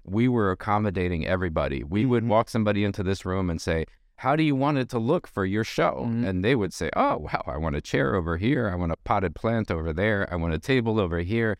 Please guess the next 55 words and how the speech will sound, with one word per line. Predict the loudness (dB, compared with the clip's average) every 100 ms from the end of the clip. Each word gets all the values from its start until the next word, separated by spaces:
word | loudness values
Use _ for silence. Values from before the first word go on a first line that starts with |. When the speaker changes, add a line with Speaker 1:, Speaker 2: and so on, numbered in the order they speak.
| _ -12
Speaker 1:
I | -4
want | -2 -2 0
these | 0 0
kind | 0 2
of | 2
mics | 0 0 -4
and | 0
those | 2 0
kind | 0 -2
of | -2
cameras | -2 -2 0 -2 -2
and | -2
these | -2 -2
kind | 0 0
of | 2
lights | 2 2 -2
and | -4 -2
these | 0
kind | 0 -2
of |
things." | -2 -4
Speaker 3:
That's | -4 -6
a |
lot | 0 0
of | 2
demands. | 0 0 0 -2 0
Speaker 1:
Yes. | 2 2 0 -18 -20 _
Speaker 3:
Was | 4 4 4
Speaker 1:
So | 0 -2 -6
Speaker 3:
so | -2 0
when | 0 0
people | 0 2
were | 0 2
doing | 2 4
that, | 2 2 -2 _ _ _ _
were | -2 2 4
they, | 4 2 0
you | 2
know, | 4
like, | 4 4 2 _ _ _ -4
"Oh, | -2
we | 0
could | 0
pay | 2 2
for | 0 -4
it," | -8 _ _ _ _ _ _ _ 0
or | 2
were | 4
they | 4
just | 2 0
like, | 2 2 0 _ _ _ _ _ _ -10
"We | -2 2
need | 2 0
it | 0
done"? | -2 -4